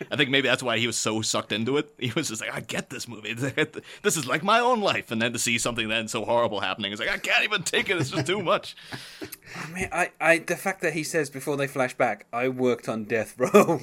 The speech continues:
Speaker 1: <laughs> Like,
Speaker 2: <laughs>
Speaker 1: your dad wasn't clued in. Okay.
Speaker 2: Yeah.
Speaker 1: Uh, Robin, you remember the first time you saw it? Was it as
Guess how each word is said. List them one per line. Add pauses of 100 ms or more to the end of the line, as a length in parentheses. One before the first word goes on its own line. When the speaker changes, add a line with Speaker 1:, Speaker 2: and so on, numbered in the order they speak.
(120)
Speaker 1:
<laughs>
Like, (1080)
Speaker 2:
<laughs>
Speaker 1:
your
dad
wasn't
clued
in.
Okay. (440)
Speaker 2:
Yeah.
Speaker 1:
Uh,
Robin, (200)
you
remember
the
first
time
you
saw
it?
Was
it
as